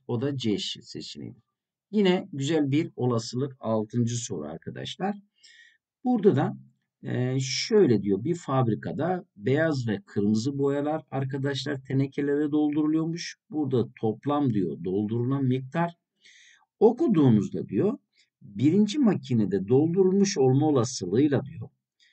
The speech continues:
dördüncü makinede doldurulmuş olma olasılıkları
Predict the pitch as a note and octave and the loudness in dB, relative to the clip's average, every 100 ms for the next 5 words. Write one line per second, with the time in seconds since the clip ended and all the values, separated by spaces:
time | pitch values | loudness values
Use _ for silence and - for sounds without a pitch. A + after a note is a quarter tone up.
0 | _ _ A2 A#2+ C3+ C#3+ E3+ E3 A3 F3 | _ _ 2 6 6 4 0 0 2 2
1 | C3 B2+ A2 G2 F#2 A2+ C3 C3+ D#3 G3 | 0 -2 -2 -2 -2 0 2 2 0 -2
2 | G3 C3+ C3+ C#3+ C3+ A2 - G#2 G2+ A#2+ | -2 0 2 2 2 0 -4 -8 -6 -2
3 | F#3 | -2